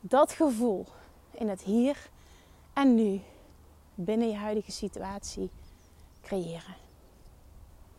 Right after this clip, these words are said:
Want dat is in de kern wie jij bent, wat je in je hebt, wie je echt bent,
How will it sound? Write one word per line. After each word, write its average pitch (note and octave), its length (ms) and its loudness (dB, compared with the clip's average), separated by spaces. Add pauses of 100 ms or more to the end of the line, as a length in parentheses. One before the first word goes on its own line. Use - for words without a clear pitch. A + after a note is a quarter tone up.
(1400)
Want G#3+ 220 2
dat C4 160 6
is D#4+ 160 2
in A3+ 120 4
de F#3+ 140 -2
kern B3 420 4 (360)
wie G#3 140 2
jij F#3+ 240 2
bent, A3 480 -2 (1080)
wat G3 180 -6
je - 100 -8
in B3+ 180 4
je F4 240 2
hebt, - 300 -6 (220)
wie G3 160 -2
je G3+ 100 4 (140)
echt C#4 280 4
bent, D4+ 500 2